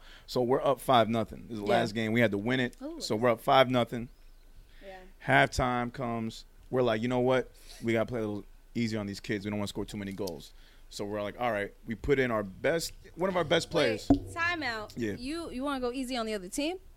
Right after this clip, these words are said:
Speaker 1: Yeah. After, after five nothing.
Speaker 2: <laughs> That's such, like, big dick energy. Just like,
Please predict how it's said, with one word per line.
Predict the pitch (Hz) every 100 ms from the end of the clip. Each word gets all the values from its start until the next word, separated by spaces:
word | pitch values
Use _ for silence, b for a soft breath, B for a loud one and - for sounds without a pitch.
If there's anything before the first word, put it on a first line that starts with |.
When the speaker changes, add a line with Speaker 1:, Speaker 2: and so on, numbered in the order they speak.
| - -
Speaker 1:
Yeah. | 113 - - - - B B B B
After, | 113 110 104
after | 123 - 117
five | 131 117
nothing. | 117 113 85 -
Speaker 2:
<laughs> | - -
That's | 277 349
such, | 403 311
like, | 359 311 214
big | 220 233
dick | 262 202
energy. | 208 214 233 277
Just | 233 277 294
like, | 302 320 -